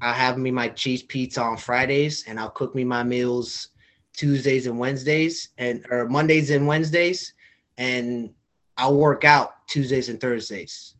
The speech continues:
So that's kinda, like, my personal, like, regimen.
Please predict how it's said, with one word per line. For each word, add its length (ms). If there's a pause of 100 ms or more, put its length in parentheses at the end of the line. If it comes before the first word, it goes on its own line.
(220)
So 160
that's 240
kinda, 260
like, 440
my 400
personal, 500
like, 380 (640)
regimen. 640